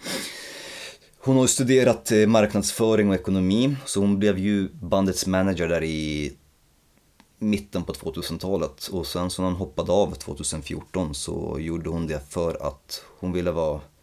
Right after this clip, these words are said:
hon var lite less på, på, på, på musiken, eller att hon inte utvecklade sig, hon hade gjort sitt. Och då stod, tog hon istället en roll som hundraprocentig, eh, manager för bandet, och det är hon än idag. Så hon sparkade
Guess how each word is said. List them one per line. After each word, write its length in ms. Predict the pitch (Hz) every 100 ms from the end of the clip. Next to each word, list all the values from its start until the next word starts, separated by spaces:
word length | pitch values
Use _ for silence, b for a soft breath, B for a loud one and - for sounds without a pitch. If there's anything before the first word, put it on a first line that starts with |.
| _
hon 120 | 139 151
var 80 | 147
lite 140 | 120
less 260 | 107 107 -
på, 180 | -
på, 260 | 87 - 90
på, 520 | - 87 80 80 78 -
på 100 | 82
musiken, 480 | 82 - 82 - 80
eller 120 | 73
att 100 | -
hon 300 | 90 82 82
inte 220 | 78 85
utvecklade 420 | 76 85 - 69
sig, 80 | 69
hon 80 | 80
hade 120 | 80
gjort 180 | 76 -
sitt. 400 | - - - B B B B
Och 320 | B 95 85
då 120 | 98 90
stod, 360 | - 80 71
tog 140 | - 87
hon 100 | 85
istället 360 | - 76 -
en 160 | 85 82
roll 260 | 85 80
som 520 | - 82 73 71 64 -
hundraprocentig, 1000 | 90 90 80 - - 87 78 - 69 -
eh, 380 | - 76 69 67
manager 360 | 78 76 71 69
för 120 | 76
bandet, 380 | 78 76 71 -
och 100 | 85
det 80 | 78
är 100 | 76
hon 140 | 71 69
än 200 | 78 73
idag. 340 | 78 92 - - - _ _ _ _ B B B B B
Så 100 | 85
hon 60 | 82
sparkade 640 | - 87 87 - 85